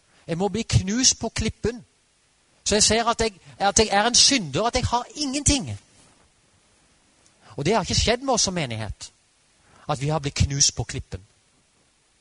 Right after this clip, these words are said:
At vi har forstått hva det innebærer å si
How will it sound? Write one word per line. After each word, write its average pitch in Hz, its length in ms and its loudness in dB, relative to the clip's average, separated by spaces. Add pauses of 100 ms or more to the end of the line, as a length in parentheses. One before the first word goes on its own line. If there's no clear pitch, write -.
(600)
At 147 120 -4
vi 170 60 0
har 185 80 -2
forstått - 560 2 (140)
hva 151 160 4
det 214 160 -4
innebærer 214 760 0
å 175 80 0
si 190 320 4